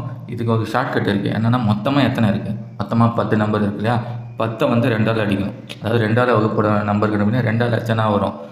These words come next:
அஞ்சு வருது இல்லையா? மொத்தமே இந்த அஞ்சு, இந்த அஞ்சு நம்பர் தான் இது. ஓகேவா? அதாவது மொத்தம் எத்தனை இருக்கு கண்டுபிடிக்கிறது? அஞ்சு தான். மூணால ஆச்சுன்னா என்ன ஆகும்? மூணால வகுப்போட எண் வந்து மொத்தம் மூணு.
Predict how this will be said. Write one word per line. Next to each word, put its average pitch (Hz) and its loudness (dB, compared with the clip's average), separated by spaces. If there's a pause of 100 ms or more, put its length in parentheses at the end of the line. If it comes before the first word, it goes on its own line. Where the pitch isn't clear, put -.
(240)
அஞ்சு 113 4
வருது 101 2
இல்லையா? 113 2 (260)
மொத்தமே 104 0
இந்த 110 2
அஞ்சு, 101 2 (120)
இந்த 107 -2
அஞ்சு 104 0
நம்பர் 104 -2
தான் 101 0
இது. - -6 (920)
ஓகேவா? 110 0
அதாவது 113 2
மொத்தம் 127 2
எத்தனை 123 0
இருக்கு 113 2
கண்டுபிடிக்கிறது? 104 0
அஞ்சு 110 2
தான். 101 2 (460)
மூணால 139 4
ஆச்சுன்னா 117 2
என்ன 110 4
ஆகும்? 104 4
மூணால 127 4
வகுப்போட 107 2 (100)
எண் 107 0
வந்து 117 0
மொத்தம் 113 2
மூணு. 110 2